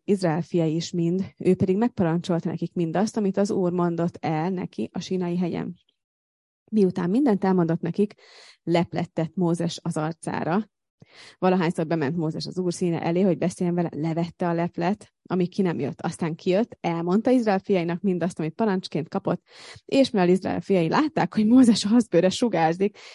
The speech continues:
ismét arcára borította Mózes a leplet, amíg be nem ment, hogy Istennel beszéljen.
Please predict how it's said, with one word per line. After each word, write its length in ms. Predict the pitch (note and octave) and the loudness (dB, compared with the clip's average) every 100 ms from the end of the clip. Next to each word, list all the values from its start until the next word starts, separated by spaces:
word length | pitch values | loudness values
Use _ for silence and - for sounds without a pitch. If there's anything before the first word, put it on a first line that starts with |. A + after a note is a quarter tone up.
| _ | _
ismét 460 | D#4+ F4 - F3+ - | 2 4 2 -2 0
arcára 420 | - - - D#3 | -2 -2 -2 0
borította 500 | E3 E3+ D#3+ F3 F3+ | 0 0 -2 -4 -2
Mózes 340 | E3+ E3+ D#3+ | -2 -2 -2
a 40 | E3+ | 0
leplet, 380 | G#3+ F3+ E3+ - - - | 0 0 -2 -4 -20 -10
amíg 320 | - G#3 E3 | 0 2 2
be 100 | E3 | 0
nem 160 | D#3 E3 | -2 0
ment, 240 | F#3 F3 | 0 0
hogy 120 | E3 | -2
Istennel 380 | F3+ - D#3+ D3+ | -4 -4 -8 -8
beszéljen. 500 | E3+ F3 E3 F3 - | -8 -8 -8 -10 -12